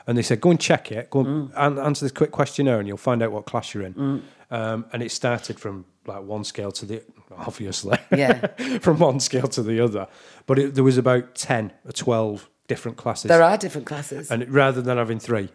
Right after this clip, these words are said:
Speaker 1: you know, like,
Speaker 2: Yeah,
Speaker 1: um,
Speaker 2: there
Speaker 1: lower,
Speaker 2: are.
Speaker 1: middle and higher, uh, it was just, like, sort
Speaker 2: We're
Speaker 1: of
Speaker 2: supposed to be a classless
Speaker 1: splitting
Speaker 2: society. I think
Speaker 1: right
Speaker 2: we've just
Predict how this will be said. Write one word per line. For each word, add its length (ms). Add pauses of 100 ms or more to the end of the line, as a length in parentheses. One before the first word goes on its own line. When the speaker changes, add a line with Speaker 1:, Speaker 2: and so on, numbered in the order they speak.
Speaker 1:
you 160
know, 220
like, 340
Speaker 2:
Yeah, 180
Speaker 1:
um, 120
Speaker 2:
there 160
Speaker 1:
lower, 100
Speaker 2:
are. 160
Speaker 1:
middle 200
and 260
higher, 380 (160)
uh, 60
it 200
was 120
just, 180
like, 180
sort 160
Speaker 2:
We're 40
Speaker 1:
of 60
Speaker 2:
supposed 280
to 60
be 60
a 40
classless 240
Speaker 1:
splitting 260
Speaker 2:
society. 220
I 40
think 120
Speaker 1:
right 60
Speaker 2:
we've 80
just 140